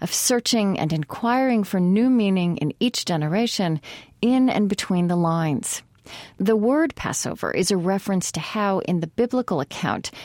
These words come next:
the angel of death passed over Israelite households during the last of the ten plagues sent by God. The firstborn son in every Egyptian household died. The Torah commands the telling of this story to future generations.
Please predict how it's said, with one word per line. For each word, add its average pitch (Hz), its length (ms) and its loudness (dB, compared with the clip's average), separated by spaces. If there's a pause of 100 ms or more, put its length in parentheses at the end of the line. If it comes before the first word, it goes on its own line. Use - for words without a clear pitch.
(200)
the - 180 -2
angel 226 400 0
of 220 140 -2
death 156 280 0 (140)
passed - 500 -4
over 190 460 0
Israelite 202 600 2
households 185 680 -2 (300)
during 202 240 2
the 190 100 0
last 208 460 0
of 170 100 -4
the 175 80 0
ten 233 400 0
plagues 151 520 -4
sent 160 340 -2
by 135 100 0
God. 131 380 -2 (560)
The 185 80 -2
firstborn 214 500 0
son 165 240 0
in 156 160 0
every 160 280 -2
Egyptian 226 500 -2
household 156 600 -2
died. 185 460 -2 (680)
The 220 100 -4
Torah 330 540 0
commands 214 720 2
the 196 100 -4
telling 214 460 0
of 156 100 -4
this 139 160 -2
story 110 360 -2
to - 120 -6
future 139 340 -4
generations. 160 840 -2